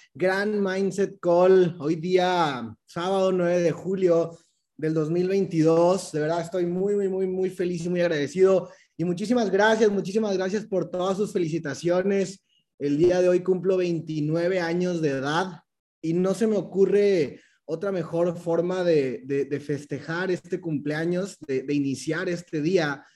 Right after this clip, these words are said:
que, que con ustedes, tratando de aportar valor, tratando de dar unas palabras para que ustedes puedan tomar lo que otras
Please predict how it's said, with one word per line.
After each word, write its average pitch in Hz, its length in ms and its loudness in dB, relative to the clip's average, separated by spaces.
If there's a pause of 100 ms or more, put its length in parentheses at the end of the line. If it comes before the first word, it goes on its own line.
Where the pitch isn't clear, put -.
(400)
que, 151 800 2
que 160 100 -4
con 156 200 -2
ustedes, 165 680 0
tratando 190 920 0 (120)
de 165 100 -4
aportar 170 520 -4
valor, 170 460 -2
tratando 170 500 -2
de 170 120 4
dar 170 220 0
unas 180 300 -4
palabras 151 840 -4 (280)
para 170 280 -2
que 170 560 2 (460)
ustedes 240 400 4
puedan 254 380 0
tomar 196 420 -4
lo 220 160 2
que 180 160 0
otras 220 400 -2